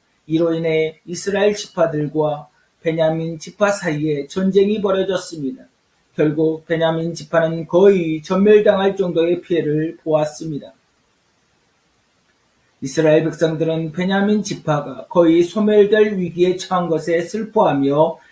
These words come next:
그들을 위해 아내를 구하는 방법을 모색했습니다. 그들은 야베스 길앗에서 남겨진 여인들과 실로의 축제에 참가한 처녀들을 베냐민 남자들이 납치하여 아내를 삼는 것을 묵인합니다.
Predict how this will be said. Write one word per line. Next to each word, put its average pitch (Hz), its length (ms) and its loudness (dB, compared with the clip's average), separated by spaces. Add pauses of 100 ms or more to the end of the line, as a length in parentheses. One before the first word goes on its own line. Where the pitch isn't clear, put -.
(120)
그들을 220 480 6
위해 151 340 0
아내를 151 440 0
구하는 196 420 2
방법을 151 540 -2
모색했습니다. 175 1160 -8 (460)
그들은 151 460 -2
야베스 160 500 -2
길앗에서 190 840 4
남겨진 185 600 2
여인들과 151 680 0 (720)
실로의 170 560 0
축제에 175 800 -2
참가한 175 840 0
처녀들을 143 800 0 (240)
베냐민 170 560 0
남자들이 196 600 2
납치하여 165 760 0
아내를 175 400 2
삼는 208 400 -2
것을 196 380 0
묵인합니다. 175 840 -2